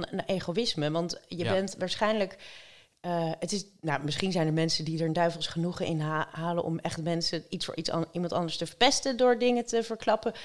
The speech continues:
Speaker 1: Maar meestal is dat het denk ik niet. Meestal is het gewoon dat je vol van het verhaal bent en dat je gewoon, jij wil bespreken of de vragen stellen of de dingen zeggen die in jouw hoofd zitten. En dan,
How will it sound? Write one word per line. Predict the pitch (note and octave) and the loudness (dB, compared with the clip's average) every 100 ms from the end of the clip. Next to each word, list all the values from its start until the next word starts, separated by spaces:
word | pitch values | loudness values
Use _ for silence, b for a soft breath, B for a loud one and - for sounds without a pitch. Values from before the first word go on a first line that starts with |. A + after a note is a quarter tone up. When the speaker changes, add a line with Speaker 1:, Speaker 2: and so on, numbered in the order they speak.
| B B B | B B B
Speaker 1:
Maar | F3+ | 4
meestal | A#3+ C#4+ A3+ | 6 6 4
is | A#3 - | 0 2
dat | F3 F3 | 2 2
het | D#3 | 2
denk | E3 D3+ | 2 2
ik | |
niet. | E3+ F3 | -2 0
Meestal | G#3+ B3 A3+ | 0 0 0
is | - | -4
het | - | -2
gewoon | G3 | -2
dat | F#3 | -2
je | E3+ | -4
vol | G#3 G#3+ | 0 0
van | F#3+ D#3+ | 0 -2
het | - | -4
verhaal | F#3+ A3+ A#3+ | 2 6 6
bent | A3 G#3+ | 4 0
en | F#3 | -2
dat | E3+ | -4
je | F3 | -2
gewoon, | F3+ F3+ - B B B | -2 -2 -2 B B B
jij | F3 G#3 A3 G3 | 4 8 8 6
wil | G3 F#3+ F#3 - - | 2 2 0 -4 -6
bespreken | F3 - G3+ F#3+ G3 G#3+ | -6 2 6 6 6 4
of | D#3+ | 2
de | E3 | 0
vragen | G3+ E3 - | 4 4 4
stellen | - F#3+ F#3+ | 2 2 2
of | F3+ D#3+ | 0 -2
de | |
dingen | F3+ F#3 F3 | 0 0 2
zeggen | G3 F#3 F3+ | 0 -2 -4
die | F3+ E3+ E3 - | -4 -4 -6 -4
in | E3 | 0
jouw | E3 A#3 F3+ | 4 6 6
hoofd | E3 - - | 4 2 -2
zitten. | G#3+ G#3 G3+ | 0 4 2
En | G3+ G3 | 4 2
dan, | F#3 | 2